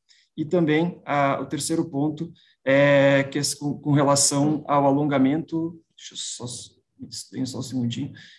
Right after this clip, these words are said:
é, se a gente planeja efetuar operações para alongamento dos prazos da dívida. Então,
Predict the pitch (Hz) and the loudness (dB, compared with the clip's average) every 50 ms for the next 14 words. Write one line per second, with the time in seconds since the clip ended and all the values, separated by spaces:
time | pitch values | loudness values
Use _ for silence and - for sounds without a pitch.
0 | _ _ - 123 131 135 135 131 131 131 135 135 123 110 - - - - - - | _ _ 0 4 4 6 6 6 4 4 4 2 0 0 0 2 2 2 2 2
1 | - - - 160 143 139 135 160 165 185 190 - 170 151 160 175 175 202 196 190 | 0 2 2 0 0 2 2 0 2 2 2 4 4 6 6 6 4 2 0 0
2 | - 175 165 170 160 170 160 156 151 - - 160 156 - - 151 147 143 147 151 | 0 0 0 2 0 0 -2 -4 -4 -6 -6 -8 -6 -4 -2 0 0 2 2 2
3 | 143 135 135 139 147 147 151 139 - - - - 139 139 139 139 135 135 147 143 | 4 4 4 4 2 0 -4 -10 -12 -12 -4 -2 0 0 0 0 -2 -2 -2 -2
4 | 123 117 131 123 117 107 - - - - _ _ - 139 151 - - - | 0 0 0 0 -2 -4 -6 -8 -14 -20 _ _ -8 -8 -6 -6 -8 -12